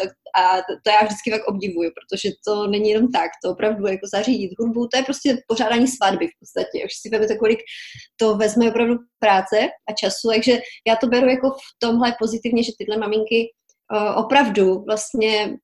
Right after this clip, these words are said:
pracují zadarmo pro školu, protože oni za to nic nemají a stráví jako nad tím opravdu hodiny a hodiny času. To je zase obdivuju.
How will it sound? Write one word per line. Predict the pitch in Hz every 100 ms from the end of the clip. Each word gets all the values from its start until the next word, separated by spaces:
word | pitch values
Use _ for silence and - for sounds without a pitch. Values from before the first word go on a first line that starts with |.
| _
pracují | - 233 - 269
zadarmo | 233 214 214 233 233
pro | 214
školu, | - - 190 151 - _ _ _ _ _ _ _ -
protože | 233 196
oni | 214 233
za | 233
to | 185
nic | 180 196
nemají | 208 214 202 226 - - - _
a | 226
stráví | - 220 202 202 220
jako | 208 208 214 208 202
nad | 208 196 -
tím | - 196 196 185
opravdu | - - 233 214
hodiny | 202 190 202 190
a | 202
hodiny | 196 190 180
času. | - 190 - - 180
To | 175 175
je | 180 185
zase | 190 - -
obdivuju. | 190 180 175 156 151